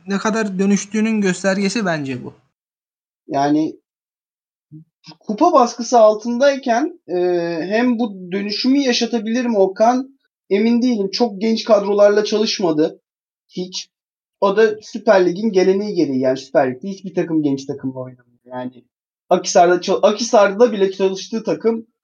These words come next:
Speaker 2: Olcan Adın, Custodio, işte Douglas, Magnus hepsi neredeyse veteran oyuncular. Seleznov. Yani çok veteran bir takımda Akhisar'da. Başakşehir zaten,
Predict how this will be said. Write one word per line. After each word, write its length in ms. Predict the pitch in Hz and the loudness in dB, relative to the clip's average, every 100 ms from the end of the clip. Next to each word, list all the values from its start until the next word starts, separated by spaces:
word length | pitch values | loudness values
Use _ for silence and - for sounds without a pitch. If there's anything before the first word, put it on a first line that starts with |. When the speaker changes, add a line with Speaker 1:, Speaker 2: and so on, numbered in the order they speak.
| _ - | _ 0
Speaker 2:
Olcan 380 | 196 180 202 | 0 0 0
Adın, 320 | 196 175 170 185 | 0 2 0 -4
Custodio, 760 | - - 196 160 139 139 147 _ _ - | -14 -2 0 2 2 0 -2 _ _ -14
işte 260 | - 151 | -8 2
Douglas, 400 | 170 180 156 147 | 4 4 0 -4
Magnus 600 | 165 131 151 202 - - _ _ | -2 -2 -2 -10 -12 -16 _ _
hepsi 360 | - 190 - 185 | -4 -4 -6 -2
neredeyse 420 | 190 160 143 196 | 2 2 0 -2
veteran 360 | 180 170 185 190 | -2 0 0 2
oyuncular. 380 | 156 135 127 123 | 2 2 2 2
Seleznov. 680 | - 156 160 147 123 123 - _ | 2 4 4 4 0 0 -6 _
Yani 180 | - - | -14 -4
çok 220 | 233 220 | -2 0
veteran 380 | 175 185 175 175 | 0 2 2 2
bir 80 | 165 | -4
takımda 320 | 165 139 127 | -6 -6 -8
Akhisar'da. 400 | 120 - 110 98 - | -8 -8 -8 -8 -8
Başakşehir 480 | 165 175 214 - 202 | -4 -2 -4 -4 -8
zaten, 520 | 180 196 190 190 190 | 2 4 4 2 0